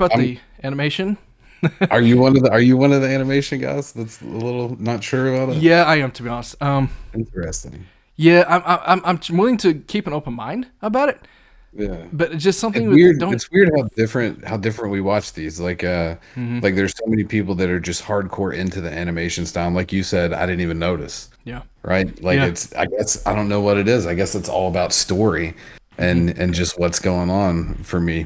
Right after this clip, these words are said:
Speaker 2: But it's interesting to see how many different, you know, fan,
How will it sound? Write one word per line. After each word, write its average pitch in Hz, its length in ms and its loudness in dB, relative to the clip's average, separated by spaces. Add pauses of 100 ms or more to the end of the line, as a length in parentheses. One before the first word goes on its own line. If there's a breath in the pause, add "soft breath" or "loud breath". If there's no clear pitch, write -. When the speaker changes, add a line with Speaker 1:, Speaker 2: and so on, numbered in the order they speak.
Speaker 2:
But 92 180 0
it's 90 140 -2
interesting 90 600 0
to 85 120 -8
see 90 320 0
how 85 200 0
many 92 220 2
different, 87 480 -2
you 92 120 0
know, 85 240 -2 (420 loud breath)
fan, 104 380 2